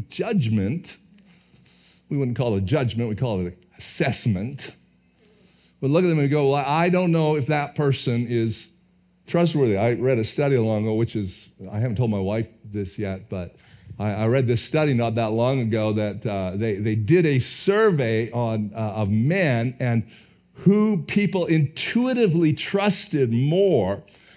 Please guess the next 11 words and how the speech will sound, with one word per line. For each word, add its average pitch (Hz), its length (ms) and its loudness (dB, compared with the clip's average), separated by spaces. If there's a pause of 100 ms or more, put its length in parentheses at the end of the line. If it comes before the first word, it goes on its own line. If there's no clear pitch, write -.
(140)
and 127 120 0
they 135 60 4
discovered 143 640 0
that 135 320 -2
men 170 360 0
with 131 240 2
beards 160 340 4
were 139 180 2
intuitively 147 640 2
more 147 200 2
trustworthy. 131 600 0